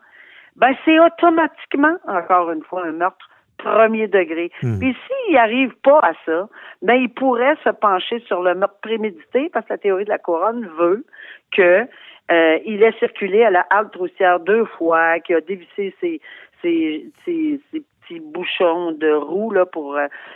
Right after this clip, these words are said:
Speaker 1: et que monsieur, euh, Lacasse, probablement, c'est pour l'attirer vers son véhicule, puis que le but ultime, c'était de prendre son véhicule, puis il pouvait pas garder de témoin vivant,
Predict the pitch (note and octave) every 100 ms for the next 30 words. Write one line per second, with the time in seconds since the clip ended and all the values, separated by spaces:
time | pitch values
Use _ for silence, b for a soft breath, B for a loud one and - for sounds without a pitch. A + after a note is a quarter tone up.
0 | - E3+ - F3+ F3+ F3 - F#3 F3+ F3
1 | E3 D#3 D3+ B B - F3+ F3 G3 F#3+
2 | G3 _ - C#3+ D#3 D3+ D3+ D#3 E3+ E3
3 | D3+ - D3+ C#3 C#3+ C#3+ - G#3 G3 G3+
4 | G#3 E3 - E3 D3+ E3 D3 G#3 G#3 G3+
5 | D#4 - E3+ D#3 D#3+ D3+ G3 A#3 E3 -
6 | F#3 G#3+ D3+ D3 D#3 - F#3+ F3+ D#3+ D3+
7 | C3 - F#3+ G#3+ B B - E3+ G#3 G3+
8 | G#3 F3 D3+ E3+ - E3 D#3 D#3 D#3 D3
9 | D3+ C#3+